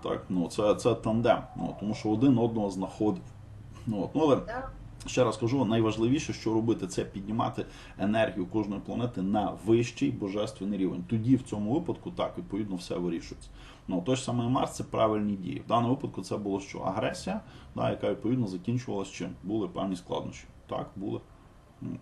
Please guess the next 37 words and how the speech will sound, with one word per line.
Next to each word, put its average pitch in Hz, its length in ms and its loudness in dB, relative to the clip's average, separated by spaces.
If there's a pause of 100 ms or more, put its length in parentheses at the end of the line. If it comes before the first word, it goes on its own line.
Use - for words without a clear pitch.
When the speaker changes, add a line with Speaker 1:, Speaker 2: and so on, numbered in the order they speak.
(220)
Speaker 1:
Тобто 107 160 0
це 143 140 6
не 135 80 10
оправдує, 127 400 6
як 107 100 -2
сказати, 92 300 -4
кажу, 95 260 -2
не 120 120 6
оправдуємо 98 540 2
чоловіків, 110 440 0
але 98 120 4
тим 107 200 -2
не 104 60 -2
менше, 90 260 -4
ще 104 160 -2
раз 95 120 -2
кажу, 92 300 -8
от 120 240 2
приклад 113 420 0
яскравий, - 540 -2 (300)
що - 240 -8
внутрішній 98 720 4
імпульс 127 440 2
від 92 180 -2
жінки 104 420 -4
йде. 85 260 -6 (600)
Ну, 92 180 0
я 120 120 8
можу 151 140 4
сказати, 139 240 2
що 123 180 2
от 107 100 2
якщо 127 240 0
ви 120 100 4
звернете 117 440 0
увагу, 131 440 4
то 110 180 2